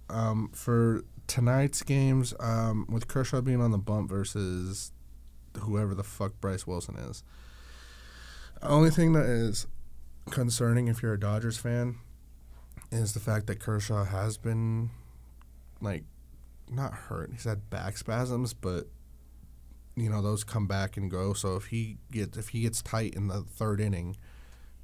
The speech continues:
he could either come out, or if he's tight to start, he might not have his same stuff, and then the Braves can jump on him. It might be a tough game. Um, so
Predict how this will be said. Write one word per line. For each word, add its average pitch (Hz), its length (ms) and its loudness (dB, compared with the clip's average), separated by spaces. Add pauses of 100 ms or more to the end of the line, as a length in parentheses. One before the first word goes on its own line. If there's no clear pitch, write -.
(180)
he 104 80 -4
could 101 200 -2
either 92 180 0
come 95 220 -2
out, 101 260 2
or 92 220 0
if 101 180 -4
he's 101 240 -4
tight - 280 -2
to 104 60 -4
start, 101 480 -2
he 113 80 -4
might 101 200 -2
not 92 120 -2
have 101 160 0
his 98 140 -2
same 101 220 0
stuff, 104 400 -2
and 92 180 -2
then 92 120 -2
the 90 60 -2
Braves 95 340 -2
can 98 180 -2
jump 98 280 -2
on 104 160 2
him. 117 160 0 (760)
It 101 60 -4
might 101 220 0
be 104 120 -2
a 98 40 0
tough 101 340 -2
game. 98 360 -2 (140)
Um, 92 380 -2 (460)
so 90 400 -2